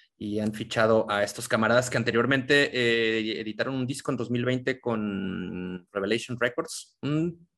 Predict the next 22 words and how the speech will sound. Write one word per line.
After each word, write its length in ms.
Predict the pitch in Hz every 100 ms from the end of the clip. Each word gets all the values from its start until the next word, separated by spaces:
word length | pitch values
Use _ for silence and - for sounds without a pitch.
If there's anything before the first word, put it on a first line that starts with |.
| _ -
un, 380 | 139 139 147 -
un 100 | 127
trabajo 240 | 135 151 165
muy 120 | 143
cabrón, 340 | - 120 123 170
la 60 |
verdad 160 | 135 147
fue, 160 | - -
fue 120 | -
un 40 | 147
disco 180 | -
que 80 | 151
me 100 | 123
gustó 280 | 101 - 123
mucho, 440 | 123 123 139 127 - - - - _ _ -
eh, 340 | 113 104 101
el 140 | 98 98
California 600 | 104 104 113 123 120 120
Cursed, 440 | 123 123 - - _ _ _ _ _ _ _ -
eh, 420 | - 98 95 -
editado 680 | 101 95 98 107 104 113 95
al, 520 | 90 85 82 73